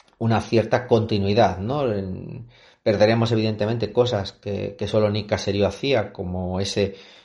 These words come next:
general manager que teníamos tan anómalo, como por ejemplo planificar parte de los entrenamientos, incluso ser el, el tercer quarterback a, a falta de que hubiera alguno lesionado, etcétera. Así que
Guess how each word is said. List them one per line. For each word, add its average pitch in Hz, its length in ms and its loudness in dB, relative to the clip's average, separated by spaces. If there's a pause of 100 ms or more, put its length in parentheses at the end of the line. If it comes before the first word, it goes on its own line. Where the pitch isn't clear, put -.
general 101 360 4
manager 98 380 0
que 98 80 -4
teníamos 98 400 -4
tan 90 160 -4
anómalo, 131 440 0
como 98 240 -6
por 98 120 -4
ejemplo 92 440 -6
planificar 95 760 -2
parte 90 440 -4 (480)
de 95 420 -2
los 92 140 0
entrenamientos, 98 640 0
incluso 107 440 0
ser 104 420 0
el, - 460 -10
el - 180 -10
tercer 101 380 -2
quarterback 98 520 2
a, 80 280 -4
a 95 120 -6
falta 92 300 -2
de 90 200 -2
que 92 100 -2
hubiera 90 180 2
alguno 139 420 0 (440)
lesionado, 107 640 2
etcétera. 107 460 -2
Así - 180 -6
que - 420 -12